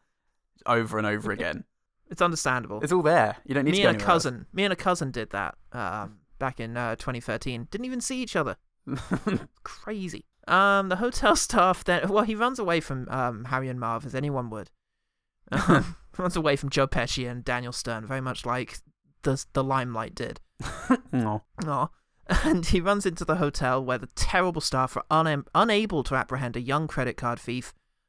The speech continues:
Speaker 2: uh, because it's a shit place run by fucking clowns and probably owned by a cowardly moron.
Speaker 1: Yeah, pro-, probably. Complete hypocrite.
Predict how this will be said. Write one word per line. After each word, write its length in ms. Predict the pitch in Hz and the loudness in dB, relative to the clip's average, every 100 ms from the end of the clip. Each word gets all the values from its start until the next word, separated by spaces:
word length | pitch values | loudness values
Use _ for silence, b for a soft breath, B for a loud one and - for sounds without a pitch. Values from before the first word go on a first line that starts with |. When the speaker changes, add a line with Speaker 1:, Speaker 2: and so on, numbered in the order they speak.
| _ - | _ 0
Speaker 2:
uh, 180 | 165 175 | 2 2
because 200 | 185 185 | 2 -2
it's 120 | 185 | -4
a 60 | |
shit 320 | 185 - 226 - | -4 -2 -2 0
place 280 | 143 117 | -2 0
run 120 | 135 143 | -2 -2
by 80 | 139 | -2
fucking 320 | 139 151 143 | -2 -4 -4
clowns 460 | - 143 147 165 | -2 2 2 0
and 120 | 151 143 | -2 0
probably 340 | 151 147 147 | 0 2 2
owned 220 | 143 151 | 0 0
by 100 | 143 143 | 0 -2
a 40 | - | -2
cowardly 460 | - 156 147 143 151 | -2 0 2 0 -2
moron. 440 | 151 170 131 120 _ | -2 -2 -4 -6 _
Speaker 1:
Yeah, 260 | 151 165 147 - - | 2 4 4 -2 -2
pro-, 180 | 151 | -2
probably. 420 | - 156 143 95 95 | 2 0 2 -2 -4
Complete 340 | 123 123 117 | -6 -4 -2
hypocrite. 520 | 127 - - 95 - | -2 -2 -6 -6 -8